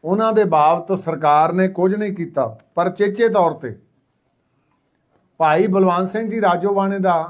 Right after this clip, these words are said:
ਉਹ ਅੱਜ ਚੌਦਾਂ ਸਾਲ ਤੋਂ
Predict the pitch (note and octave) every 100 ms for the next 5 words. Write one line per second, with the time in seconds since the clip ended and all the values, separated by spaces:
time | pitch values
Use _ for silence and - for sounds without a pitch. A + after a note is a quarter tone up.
0 | D#3+ _ _ _ _ _ _ _ _ _
1 | _ _ _ _ _ _ _ _ - F#3+
2 | A3+ A3+ E3 F3 F#3 G#3 G3 E3+ F3+ G3+
3 | G3 E3 D#3+ E3 E3+ F#3+